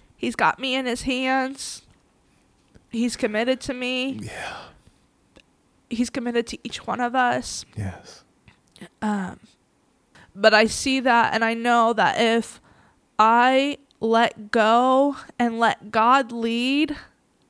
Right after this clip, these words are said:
Speaker 1: I don't have to worry about
Speaker 2: Yeah.
Speaker 1: anything. And no matter the circumstance or the situation that comes in front of us, like, I know that he has it, no matter what.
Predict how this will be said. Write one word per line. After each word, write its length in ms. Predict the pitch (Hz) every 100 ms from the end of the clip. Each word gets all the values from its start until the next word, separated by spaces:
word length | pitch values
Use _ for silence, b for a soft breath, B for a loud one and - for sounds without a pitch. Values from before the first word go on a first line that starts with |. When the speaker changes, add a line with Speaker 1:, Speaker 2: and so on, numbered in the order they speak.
| _ _
Speaker 1:
I 100 | 226
don't 180 | 240 247
have 160 | 254 247
to 100 | 247
worry 300 | 220 226 254
about 280 | 226 - -
Speaker 2:
Yeah. 60 |
Speaker 1:
anything. 720 | 117 110 107 - 120 180 214 233 b b b b b _ _ _ _ - -
And 100 | 226
no 120 | 240
matter 420 | 226 226 240 240 233
the 120 | 180
circumstance 1400 | - 240 247 254 247 - 247 226 220 220 220 220 - - - _
or 120 | - 208
the 100 | 214
situation 840 | - 247 - 202 170 208 - 214
that 400 | 190 147 180 - b b b b b
comes 280 | - 226 233
in 140 | 208 208
front 280 | 208 202
of 140 | 214 226
us, 500 | 247 254 247 262 -
like, 300 | 135 180 -
I 120 | 202
know 220 | 208 190 208
that 140 | 123
he 140 | 226 214
has 360 | - - 220
it, 520 | - 131 117 - - - _ _
no 160 | 220 214
matter 360 | 214 196 180
what. 420 | 135 98 87 80